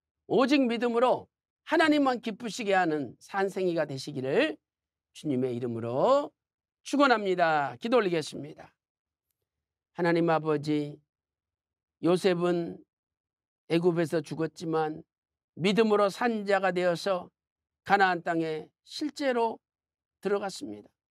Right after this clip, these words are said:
그의 뼈는 훗날 주전 천삼백구십 년에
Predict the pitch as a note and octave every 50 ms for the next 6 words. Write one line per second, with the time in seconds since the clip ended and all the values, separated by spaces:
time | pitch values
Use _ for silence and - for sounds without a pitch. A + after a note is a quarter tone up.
0 | _ _ _ _ _ _ _ _ _ _ _ _ _ _ _ _ _ _ _ _
1 | _ _ _ _ _ _ _ _ _ _ - A3 A3 G#3+ G#3 G#3 G3+ - _ _
2 | _ _ - E4+ D#4+ D#4 D#4 C#4+ B3 - D4+ - _ _ _ _ _ _ _ _
3 | _ _ _ _ _ _ _ _ _ _ _ _ _ _ _ _ _ _ _ _
4 | _ _ _ - C#4+ C4+ A#3+ A3+ A3 G#3+ G#3 G3+ G3 F3+ - _ _ _ _ _
5 | _ _ _ _ _ _ _ _ _ _ - - G3+ G3+ G#3 G3+ G3+ F#3 - C4
6 | B3 G#3+ G#3+ G#3 G3+ G3 G3 F#3 F#3+ F#3+ F3+ - G#3+ G#3 F#3+ F#3 F#3 F3+ F#3 F3+
7 | F3+ F#3 F3+